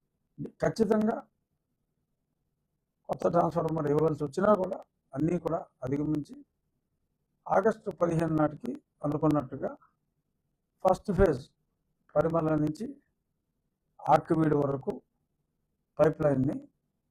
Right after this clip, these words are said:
అనుకోని అవాంతరాలు ఏదన్నా వస్తే తప్ప ఖచ్చితంగా అక్కడికి వన్ వీక్ క్వశ్చన్ పెట్టుకున్నాం. ఆగస్టు పదిహేను నాటికి ఫస్ట్ ఫేజ్, డిసెంబర్ ఆఖరి నాటికి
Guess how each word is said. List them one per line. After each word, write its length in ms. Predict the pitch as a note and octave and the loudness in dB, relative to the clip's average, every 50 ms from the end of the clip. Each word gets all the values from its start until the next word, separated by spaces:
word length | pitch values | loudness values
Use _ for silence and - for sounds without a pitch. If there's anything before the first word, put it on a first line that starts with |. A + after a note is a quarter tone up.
| _ _ _ - - | _ _ _ -8 -6
అనుకోని 540 | B2+ E3 D#3+ - - G3+ G#3 G#3 G#3+ G#3 G3+ F#3+ F3+ | -4 -4 -2 0 4 4 6 6 4 4 2 2 2
అవాంతరాలు 480 | F3+ F3+ F3+ E3+ E3 F3 E3+ E3+ E3 E3 D#3+ | 2 0 0 0 -2 -2 -2 -2 -2 -2 -4
ఏదన్నా 260 | D#3+ D#3+ D#3 D#3 - C#3 - | -4 -4 -4 -4 -6 -6 -8
వస్తే 180 | - - - B2+ B2+ | -8 -8 -8 -6 -6
తప్ప 180 | A#2+ - _ - - - _ _ _ _ _ _ _ _ _ _ _ - | -8 -8 _ -12 -12 -12 _ _ _ _ _ _ _ _ _ _ _ -8
ఖచ్చితంగా 640 | - D3+ - - - F#3 - F3+ E3 D3+ D3+ E3 G#3+ - - _ - - | -6 -6 -6 -6 -6 -4 -2 -2 -2 0 -2 -4 -6 -10 -14 _ -14 -8
అక్కడికి 260 | C3 D#3 D#3+ D#3+ E3+ D#3 | -6 -4 -2 -2 0 0
వన్ 140 | D3 D3 C#3+ D#3 | 0 0 -2 -2
వీక్ 120 | D#3 - - | -4 -6 -8
క్వశ్చన్ 260 | D#3+ - F3 F#3 F#3 E3 | -8 -6 -4 -2 -2 -2
పెట్టుకున్నాం. 380 | F3 E3+ E3 E3+ E3+ F3+ G#3 - _ _ _ _ _ _ _ _ _ _ _ _ _ - F3 | -2 -4 -6 -6 -6 -8 -8 -10 _ _ _ _ _ _ _ _ _ _ _ _ _ 0 0
ఆగస్టు 280 | F#3 F#3+ G#3 G3+ - - F#3 | 2 2 2 0 0 -4 -4
పదిహేను 300 | F3 D#3+ D#3 D#3+ D#3 D#3 D3+ | -2 -2 0 0 0 0 -2
నాటికి 300 | D3+ C#3 - - - C4+ C#4+ - _ _ _ _ _ _ _ _ _ _ - | -2 -4 -6 -10 -14 -14 -14 -16 _ _ _ _ _ _ _ _ _ _ -4
ఫస్ట్ 220 | C#3+ C3+ - - D#3+ C#3 | -4 -4 -2 -2 0 0
ఫేజ్, 220 | D3+ C#3+ C#3 C#3+ - - _ _ _ _ _ _ _ _ _ _ _ _ _ _ _ _ _ _ _ _ _ _ _ _ _ _ _ - D#3+ | 2 0 0 -2 -6 -12 _ _ _ _ _ _ _ _ _ _ _ _ _ _ _ _ _ _ _ _ _ _ _ _ _ _ _ -6 -4
డిసెంబర్ 380 | D#3 D#3+ - F#3+ F3+ E3+ D#3+ D#3 D3+ | -2 0 0 0 0 2 2 2 2
ఆఖరి 240 | D3 C#3+ D3 C3+ C3+ C#3 | 2 0 -2 -6 -4 -4
నాటికి 240 | C3+ B2 - - | -6 -6 -8 -10